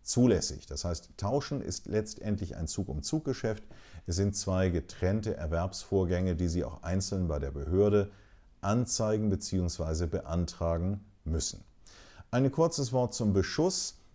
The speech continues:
Der Beschuss findet immer mit erhöhtem Gasdruck statt, das heißt dreißig Prozent höherer Gasdruck beim Beschuss selbst. Zwei Schuss, zwei Schuss werden pro Patronenlager abgegeben, man kann auch sagen pro Lauf.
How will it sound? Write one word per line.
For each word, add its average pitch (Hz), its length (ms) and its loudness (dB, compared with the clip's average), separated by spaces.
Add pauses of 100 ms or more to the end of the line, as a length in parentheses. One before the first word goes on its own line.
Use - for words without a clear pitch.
(120)
Der 101 80 4
Beschuss 98 600 0
findet 120 440 0 (140)
immer 151 260 2
mit 127 260 -2
erhöhtem 139 520 0
Gasdruck 107 480 -2
statt, - 540 -4
das 98 180 0
heißt 110 440 -2
dreißig 107 540 -2
Prozent 104 520 -2
höherer 101 300 4
Gasdruck 101 540 -2
beim 95 240 2
Beschuss 87 400 -2
selbst. - 540 0 (500)
Zwei 143 460 4 (800)
Schuss, - 540 2 (100)
zwei 135 380 0
Schuss 139 340 -2
werden 101 320 0
pro 135 400 0
Patronenlager 110 960 0
abgegeben, 110 540 0
man 98 100 0
kann 98 140 0
auch 95 80 0
sagen 90 260 0
pro 85 220 -2
Lauf. 85 440 -2